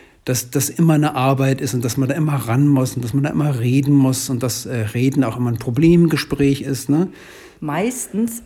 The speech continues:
Speaker 2: ist, ist in Beziehungen so, dass einer sehr gerne redet und sehr
Speaker 1: Mm.
Speaker 2: viel redet und sehr eloquent ist und der andere eher nicht so. Und meistens gibt es jemand,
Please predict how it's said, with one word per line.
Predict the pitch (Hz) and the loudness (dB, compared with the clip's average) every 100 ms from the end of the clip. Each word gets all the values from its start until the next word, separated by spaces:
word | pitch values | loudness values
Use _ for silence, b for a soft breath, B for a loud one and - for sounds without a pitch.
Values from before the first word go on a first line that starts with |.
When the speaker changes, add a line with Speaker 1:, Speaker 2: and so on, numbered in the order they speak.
| - | -10
Speaker 2:
ist, | 196 190 | -8 -6
ist | - 202 | -6 -6
in | 190 185 | -4 -6
Beziehungen | 175 - 175 165 170 170 170 | -6 -10 -6 -4 -2 -2 -4
so, | 160 175 | -4 -4
dass | 170 170 | -4 -4
einer | 151 165 214 190 175 | -2 0 2 2 0
sehr | 156 165 185 190 | 0 0 2 2
gerne | 170 151 185 233 180 | 0 -2 -2 -2 -4
redet | 151 160 185 185 | -6 -6 -6 -6
und | 165 | -6
sehr | 160 139 139 | 0 4 4
Speaker 1:
Mm. | 131 | 4
Speaker 2:
viel | 123 | 4
redet | 123 170 180 - | 0 -2 -4 -4
und | 180 | -4
sehr | 190 - | -4 -2
eloquent | 175 170 - 165 202 269 | -4 -4 -6 -4 -4 -4
ist | 160 202 - - B B B B B B | -6 -6 -10 -16 B B B B B B
und | - 202 208 | -8 -4 -2
der | - | -2
andere | 214 214 220 - | -2 -2 -4 -4
eher | 220 233 | -6 -4
nicht | 294 - - | -4 -8 -12
so. | - 143 143 - B B B - | -10 -8 -8 -12 B B B -4
Und | 190 | 0
meistens | 196 214 262 220 208 - | 2 0 -2 -6 -6 -8
gibt | 208 | -8
es | 202 196 | -8 -4
jemand, | 185 185 | -2 -2